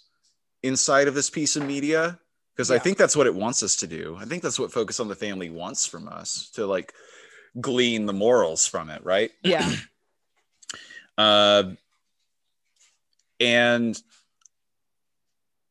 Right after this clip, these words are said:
Speaker 1: I, part of it is, you know, they're right, you know, don't lie about, um, don't lie about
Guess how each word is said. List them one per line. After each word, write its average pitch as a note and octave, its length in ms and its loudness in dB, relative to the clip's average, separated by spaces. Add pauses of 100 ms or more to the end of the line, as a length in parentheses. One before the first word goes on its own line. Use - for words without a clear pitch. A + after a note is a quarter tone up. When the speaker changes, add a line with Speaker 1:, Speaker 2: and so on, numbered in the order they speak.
(340)
Speaker 1:
I, A#2+ 140 4
part C3 360 2
of D#3+ 80 0
it G#3+ 300 0
is, A2 720 -2
you G2+ 200 -8
know, G2 360 -4
they're B2 200 0
right, D3+ 380 2
you G#2 100 -6
know, G#2 160 -2
don't A#2+ 300 -2
lie A2 300 0
about, A2 580 -2
um, G2+ 640 -6 (880)
don't A2 380 -2
lie G#2 340 -2
about G2+ 380 -2